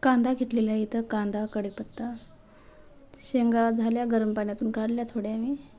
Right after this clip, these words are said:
आता फोडणी देऊया आता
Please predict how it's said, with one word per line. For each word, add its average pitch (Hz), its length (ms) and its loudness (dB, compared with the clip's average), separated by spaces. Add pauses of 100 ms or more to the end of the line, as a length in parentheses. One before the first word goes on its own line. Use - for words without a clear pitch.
(3000)
आता - 160 -6
फोडणी 233 440 4
देऊया 208 380 4
आता 214 220 -2